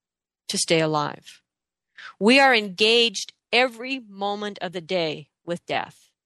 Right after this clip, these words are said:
And that's the literal way. You are also engaged as the living with the ancestors.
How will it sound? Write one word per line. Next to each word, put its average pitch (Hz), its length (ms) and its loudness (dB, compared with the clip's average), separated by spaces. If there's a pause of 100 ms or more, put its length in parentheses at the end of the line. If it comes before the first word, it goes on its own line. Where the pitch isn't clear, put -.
(320)
And 214 120 -4
that's 302 280 0
the 190 120 -2
literal 175 540 -4 (800)
way. 160 360 -8 (1300)
You 196 120 -4
are 202 60 4
also 233 460 2
engaged 214 760 -2
as 185 180 -4
the 214 100 -8
living 208 420 -2
with 185 200 -10
the 214 100 -2
ancestors. - 920 -6